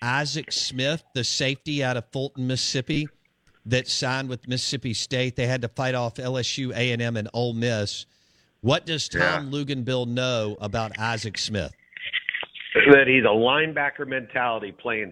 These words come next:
Speaker 2: safety. Um, he's one of those really physical and rugged guys. And I'll tell you, I think, I think it says an awful lot about Zach Arnett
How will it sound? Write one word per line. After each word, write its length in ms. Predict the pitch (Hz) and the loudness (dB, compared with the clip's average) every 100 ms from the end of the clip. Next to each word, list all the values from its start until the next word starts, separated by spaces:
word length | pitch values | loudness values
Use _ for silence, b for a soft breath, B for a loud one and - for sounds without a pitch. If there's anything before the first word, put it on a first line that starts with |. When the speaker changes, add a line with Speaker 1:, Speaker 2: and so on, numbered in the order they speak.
| - | -6
Speaker 2:
safety. 500 | 107 95 - 73 _ _ - | -6 -6 -10 -20 _ _ -4
Um, 680 | 101 101 98 98 98 95 90 _ - b b b _ - | 2 4 4 2 -2 -10 -16 _ -20 b b b _ -12
he's 140 | 107 95 | -10 0
one 180 | 135 147 | 2 4
of 60 | |
those 220 | 131 117 95 | 2 0 -2
really 280 | 113 147 131 - - | 2 4 2 -4 -4
physical 600 | 139 139 135 - 127 123 110 | 2 2 2 -6 -4 -4 -6
and 160 | 110 | -4
rugged 320 | 110 113 104 98 | 0 0 0 -2
guys. 240 | 110 104 151 | -2 -2 -2
And 80 | |
I'll 140 | 165 165 | -4 0
tell 180 | 208 185 | 2 4
you, 100 | 120 | 4
I 120 | 131 | 0
think, 240 | 214 170 - | -4 -8 -4
I 100 | 143 | -2
think 180 | 170 196 | -2 -4
it 80 | 160 - | -8 -6
says 160 | 139 127 | -4 -4
an 100 | 120 | -4
awful 320 | 123 - 117 | -6 -6 -4
lot 280 | 117 117 - _ _ _ _ - | -2 -2 -4 _ _ _ _ -6
about 460 | 104 123 110 107 - | 2 4 4 0 -4
Zach 200 | 110 117 113 | 0 2 2
Arnett 380 | 98 123 107 | 0 0 -2